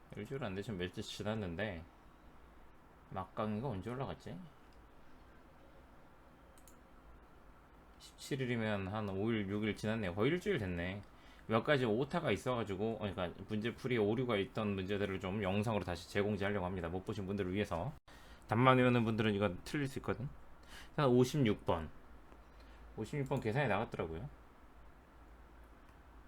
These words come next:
아무튼 댓글로 이렇게 일일이 확인해 주시는 분들 덕분에 오타를 잡을 수 있는 거지.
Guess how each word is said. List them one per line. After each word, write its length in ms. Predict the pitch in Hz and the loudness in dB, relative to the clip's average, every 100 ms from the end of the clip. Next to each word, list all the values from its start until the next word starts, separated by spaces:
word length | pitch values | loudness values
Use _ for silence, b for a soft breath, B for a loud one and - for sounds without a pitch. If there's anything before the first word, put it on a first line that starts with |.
| - | -14
아무튼 320 | 90 95 98 87 | -12 -10 -10 -6
댓글로 320 | 101 117 110 | -6 -2 2
이렇게 480 | 104 - 101 92 80 | 0 0 -6 -6 -6
일일이 500 | 90 95 92 85 78 - - - - - - - - - - | -4 -4 -2 -4 -8 -16 -20 -20 -20 -20 -20 -20 -20 -20 -10
확인해 360 | - 120 117 123 | -4 -2 0 -2
주시는 300 | 113 120 101 | -2 -4 -2
분들 220 | 101 107 | -2 0
덕분에 300 | 95 - 110 | -2 0 0
오타를 360 | 95 92 120 107 | 2 0 0 0
잡을 200 | 113 117 | 0 0
수 100 | 110 | 0
있는 200 | 117 120 | 2 4
거지. 380 | 95 92 98 | 2 0 -6